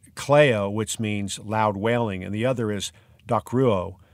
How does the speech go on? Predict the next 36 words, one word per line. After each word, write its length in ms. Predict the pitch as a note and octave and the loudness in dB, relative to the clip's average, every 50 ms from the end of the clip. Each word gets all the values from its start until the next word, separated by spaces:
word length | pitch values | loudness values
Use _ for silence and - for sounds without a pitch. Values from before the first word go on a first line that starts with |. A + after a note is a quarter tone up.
| _ _ - | _ _ -8
which 240 | - A2+ G#2+ - - | -6 -6 -4 -4 -2
means 280 | B2 B2 A#2+ A2+ - - | 0 0 0 -2 -2 -4
to 120 | - A#2+ G2+ | -6 -6 -6
silently 680 | - - - C3+ C#3 D3+ D#3 D#3 C3+ B2 C3 B2 A2+ | -4 -2 0 2 2 2 2 0 -2 -6 -6 -6 -6
burst 480 | G#2 F2 - B2 B2 C3 - - - B2+ | -6 -6 -4 -2 -2 -2 -2 -4 -6 -6
into 180 | A2+ G2 G#2+ | -6 -6 -8
tears. 640 | G2+ - - A#2+ A2 G2+ F2+ E2 E2 - - - - _ _ _ _ - - - - - _ _ - | -10 -10 -8 -8 -6 -6 -8 -10 -12 -14 -14 -14 -14 _ _ _ _ -20 -20 -20 -20 -20 _ _ -2
And 120 | B2 B2+ | 2 4
this 200 | C#3 E3+ - - | 4 4 4 2
is 180 | E3 C3 G2 - - | -2 -4 -6 -8 -8
the 100 | - D3 | -6 -4
second 460 | A#2+ - - F#3 F3+ - E3+ C#3 A2 | -2 0 0 0 0 0 -2 -2 -2
word 360 | A2 A2 G#2 G2+ F#2+ E2+ D2+ - _ _ _ _ - _ _ _ | -2 -4 -4 -4 -4 -6 -8 -14 _ _ _ _ -20 _ _ _
that 100 | - G#2+ | -8 -6
is 180 | G#2+ G2+ E2+ E2+ | -4 -4 -4 0
used 340 | A#2 C3 B2+ A2+ G2 - - | 0 0 0 0 -2 -6 -8
here, 260 | G#2+ F#2 E2+ D#2 D#2 - _ _ - | -8 -8 -8 -10 -14 -18 _ _ -4
dakruo. 640 | - A#2+ A2 - - C3+ C#3+ C#3+ A#2+ G2 F2 F#2+ | -2 -2 -2 -2 -4 -4 -2 0 0 -2 -2 -4
So 160 | - - C#3 A#2 | -6 -6 -6 -4
Jesus, 540 | F#2+ - B2+ F#3 G3+ F3 D3+ D3 A#2+ G2+ | -4 -2 0 2 2 2 2 0 0 -2
he 120 | - C#3+ C#3 | -2 -4 -4
just 460 | - - C#3+ D#3+ D3 - - - - - - - - - _ _ - | -4 -2 0 0 0 0 -4 -6 -10 -14 -20 -20 -20 -20 _ _ -10
started, 540 | - - - - D3 D3 C#3+ C3 B2+ G#2+ - _ - | -8 -2 4 6 6 6 6 4 0 -4 -6 _ -4
tears 380 | - - F3 E3+ E3+ D#3 A#2 | 0 4 6 6 6 6 4
just 160 | F#2+ C3 A2 - | 0 -2 -2 2
started 260 | - D3 C3+ B2 A#2 | 4 4 4 4 2
welling 460 | A2 A2+ C3+ C#3+ D3 D3+ D3 C#3 C#3 | 0 2 4 4 4 4 4 4 2
up 160 | C#3 C3 - | 2 0 0
in 100 | C#3 B2 | -2 -2
his 220 | B2 B2+ A2 G2+ B2+ | -2 -2 -2 0 2
eyes 320 | B2 B2 A#2+ A#2 A2 F#2+ | 2 2 2 0 -2 -4
and 120 | G#2+ G2 | -6 -6
dripping 360 | F2+ A#2 C#3 C#3 - C3+ A#2+ A2 | -4 -2 -2 -2 -2 -2 -2 0
down 240 | C3 B2 A#2 A2 | 0 0 0 -2
his 180 | A2+ G#2+ G2 - | -2 -4 -4 -6
face. 560 | - - A#2+ A2 F#2 E2+ - - - - - | -4 -4 -2 -2 -2 -4 -6 -8 -10 -10 -10